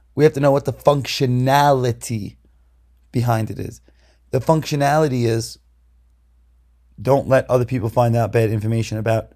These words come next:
X. Okay, now for real, <laughs> the ethical part. So they say that if, like, you're really zealous in avoiding s-, forbidden speech in this world,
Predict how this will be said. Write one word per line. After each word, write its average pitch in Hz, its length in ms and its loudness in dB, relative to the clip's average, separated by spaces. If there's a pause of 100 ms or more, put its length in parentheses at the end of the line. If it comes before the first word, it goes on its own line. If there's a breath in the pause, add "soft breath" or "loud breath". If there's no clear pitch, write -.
X. - 420 -6 (1500)
Okay, 107 340 -8
now 139 220 4
for 151 120 0
real, 123 280 0 (180)
<laughs> 127 220 -6
the 143 80 2
ethical 120 420 -2
part. 107 320 -8 (640 loud breath)
So 160 400 6 (320 loud breath)
they 151 120 2
say 185 180 4
that 196 160 6
if, 196 100 2
like, 143 200 0
you're 139 120 2
really 190 300 6
zealous 143 420 4
in 151 100 2
avoiding 143 340 2
s-, 123 120 -8 (460)
forbidden 151 360 2
speech - 380 -6
in 135 120 -2
this 170 200 -2
world, 277 380 2